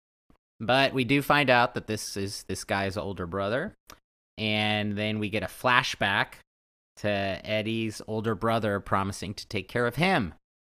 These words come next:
Uh, his name's Bobby. And then he keeps saying, "I'm, I'm your big brother, big brother, big brother." And then we cut to Eddie looking at a bunch of drawings, uh, that his brother did for him.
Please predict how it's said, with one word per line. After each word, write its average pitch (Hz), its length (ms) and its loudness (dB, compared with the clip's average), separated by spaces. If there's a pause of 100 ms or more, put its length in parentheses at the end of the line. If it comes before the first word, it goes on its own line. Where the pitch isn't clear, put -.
(760)
Uh, 95 160 -2
his 92 140 -6
name's 104 300 -4
Bobby. 104 560 0 (300)
And 85 60 -12
then 87 80 -6
he 90 80 -6
keeps - 240 -8
saying, 90 320 -4
"I'm, 87 320 -8
I'm 92 240 -6
your 92 80 -6
big 95 300 -6
brother, 98 560 -2
big 95 240 -8
brother, 98 520 -6
big 92 220 -12
brother." 90 560 -4 (800)
And 101 180 -6
then 101 240 -4
we 101 80 -4
cut - 400 0
to 113 440 0 (460)
Eddie 135 460 0 (480)
looking 110 400 0
at 107 100 2
a 95 60 0
bunch 107 300 0
of 101 100 -4
drawings, 107 840 0 (380)
uh, 92 680 -2 (360)
that 90 360 -2 (580)
his 98 320 -6
brother 101 420 -2
did 82 260 -8
for - 160 -14
him. - 280 -20